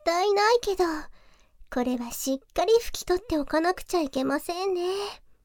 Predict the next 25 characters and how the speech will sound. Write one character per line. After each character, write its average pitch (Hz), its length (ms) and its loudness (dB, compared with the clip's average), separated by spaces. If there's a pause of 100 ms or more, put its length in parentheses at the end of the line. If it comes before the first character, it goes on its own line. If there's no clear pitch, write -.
(600)
<laughs> - 1120 -12
次 277 300 -2
に 269 160 2
使 - 280 -4
う 277 60 2
人 320 240 0
が 269 120 2
困 262 260 2
る 370 100 2
と 330 80 -2
い 262 100 2
け 302 200 -2
ま 359 100 2
せ 427 180 0
ん 480 120 2
か 494 60 -2 (1200)
ら。 359 80 -4
う - 20 -6
ん。 311 260 -10
よ 262 40 -18 (1300)
い - 60 -20
し - 240 -16
ょ 370 40 -4
っ - 20 -8
と。 - 60 -20